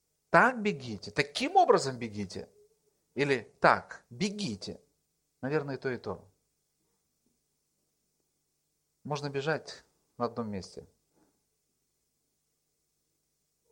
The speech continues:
«Так бегите, чтобы получить». Все подвижники, то есть все на соревнованиях, воздерживаются от всего. И говоря о спортсменах,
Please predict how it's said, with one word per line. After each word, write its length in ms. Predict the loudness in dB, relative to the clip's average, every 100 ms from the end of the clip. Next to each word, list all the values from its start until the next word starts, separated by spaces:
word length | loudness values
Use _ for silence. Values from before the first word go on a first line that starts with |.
| _ _ _ _ _ _ _ -18 -18 _ _
«Так 280 | 8 8 6
бегите, 680 | 0 -2 -2 -2 -2 -4 -6 _ _ _ _ _ _ _ _ _ _ _ _ _ -16
чтобы 260 | -8 -6
получить». 640 | -4 -6 -6 -8 -8 -12 -20 _ _ _ _
Все 200 | -2 0
подвижники, 720 | 2 2 0 -4 -4 -8 -10 -12 -6
то 80 |
есть 180 | -6 -4
все 460 | -2 2 4 4 2
на 140 | -6 -2
соревнованиях, 760 | 0 0 0 0 0 -2 -10 _ _ _ _ _ _ _ _ _
воздерживаются 960 | -2 0 0 0 2 2 2 0 0 -2
от 80 | -2
всего. 520 | -2 -2 -4 -6 -8 _ _ _
И 120 | -6
говоря 300 | 2 4 6
о 40 | 4
спортсменах, 760 | 2 -2 -2 0 0 -2 -6